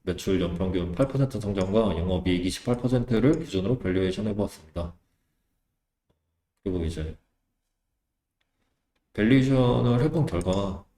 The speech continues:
제가 생각하는 업사이드는 이제 사점오퍼센트로 그렇게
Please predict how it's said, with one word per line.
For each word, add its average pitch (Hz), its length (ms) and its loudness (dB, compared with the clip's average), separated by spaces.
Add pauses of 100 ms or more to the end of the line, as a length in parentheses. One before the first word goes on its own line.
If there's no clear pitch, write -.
(2500)
제가 110 340 6
생각하는 113 960 4 (360)
업사이드는 95 800 6
이제 80 360 0
사점오퍼센트로 90 1400 2
그렇게 82 600 -4